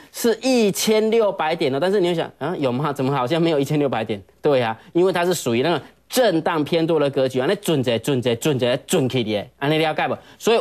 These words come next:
我的看法，右边这个走法会跟左边的走法很像。那什么时候会跌破？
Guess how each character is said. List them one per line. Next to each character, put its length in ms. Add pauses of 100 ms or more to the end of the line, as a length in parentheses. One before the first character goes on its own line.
我 180
的 80
看 220
法， 180 (380)
右 240
边 260
这 120
个 80
走 200
法 200
会 120
跟 200
左 240
边 160
的 80
走 180
法 180
很 440
像。 360 (380)
那 160
什 180
么 80
时 120
候 160
会 100
跌 220
破？ 280